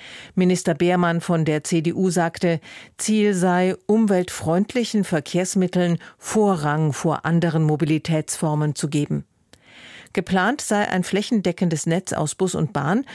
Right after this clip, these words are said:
sowie aus Radverkehrsverbindungen. Es würden regelmäßige und verlässliche öffentliche Nahverkehrsverbindungen im sechzig bis einhundertzwanzig Minuten Takt angestrebt.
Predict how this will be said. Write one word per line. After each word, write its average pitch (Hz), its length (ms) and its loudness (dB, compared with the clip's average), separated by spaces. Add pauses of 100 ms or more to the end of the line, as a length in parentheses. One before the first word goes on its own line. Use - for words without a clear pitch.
(200)
sowie 208 380 0
aus 220 180 0
Radverkehrsverbindungen. 160 1500 0 (540)
Es - 220 -2
würden 160 320 2
regelmäßige 208 880 2
und 233 200 -2
verlässliche 190 840 0
öffentliche 175 480 0
Nahverkehrsverbindungen 185 1160 0
im 165 180 2
sechzig 165 720 -2
bis 170 180 -2
einhundertzwanzig 165 960 0
Minuten 170 420 0
Takt - 360 -4
angestrebt. 175 720 -2